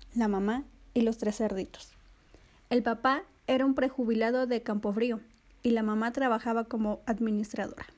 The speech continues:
Un día cualquiera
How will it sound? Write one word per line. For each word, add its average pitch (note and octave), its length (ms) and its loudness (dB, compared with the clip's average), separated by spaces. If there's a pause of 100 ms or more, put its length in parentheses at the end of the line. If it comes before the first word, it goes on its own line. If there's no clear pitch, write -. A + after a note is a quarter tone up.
(1200)
Un D#4 180 6
día D#4 180 4
cualquiera B3 580 0